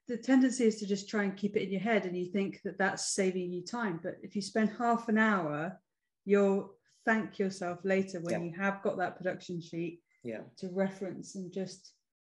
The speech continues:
Speaker 1: chills you out, just
Speaker 2: Yeah.
Speaker 1: takes the stress out. Um,
Speaker 2: Absolutely. Where you have all the description, the color of the thread, the measurements,
Speaker 1: Mm.
Speaker 2: positioning, and, you know, we don't, we, we try to go a little bit off paper 'cause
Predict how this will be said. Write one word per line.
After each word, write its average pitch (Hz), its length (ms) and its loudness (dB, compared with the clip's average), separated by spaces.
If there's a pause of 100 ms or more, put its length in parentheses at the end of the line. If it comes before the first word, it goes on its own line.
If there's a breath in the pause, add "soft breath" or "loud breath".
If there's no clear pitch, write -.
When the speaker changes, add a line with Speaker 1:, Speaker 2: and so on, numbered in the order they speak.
(600)
Speaker 1:
chills 233 340 6
you 214 120 8
out, 214 320 4 (340)
just 131 120 -2
Speaker 2:
Yeah. 117 180 2
Speaker 1:
takes 226 260 -2
the 202 60 -10
stress 208 400 -2
out. 170 340 -10 (180)
Um, 175 120 -4
Speaker 2:
Absolutely. 135 720 -2
Where 147 140 6
you 147 100 4
have 151 260 0
all 160 420 8
the 139 120 4
description, 143 720 -2
the 123 100 0
color 143 380 6
of 131 160 8
the 117 60 -4
thread, 147 720 6
the 127 260 2
measurements, 143 920 2
Speaker 1:
Mm. - 80 -20
Speaker 2:
positioning, 139 880 0
and, 117 220 0 (300 loud breath)
you 135 100 -2
know, 127 100 4
we 160 180 2
don't, 151 380 4 (220)
we, 135 300 -2
we 147 100 -2
try 160 260 4
to 147 160 -4 (280)
go 143 200 4
a - 20 8
little 139 640 0
bit - 340 0 (160)
off 147 280 -2
paper 170 580 0
'cause 147 260 0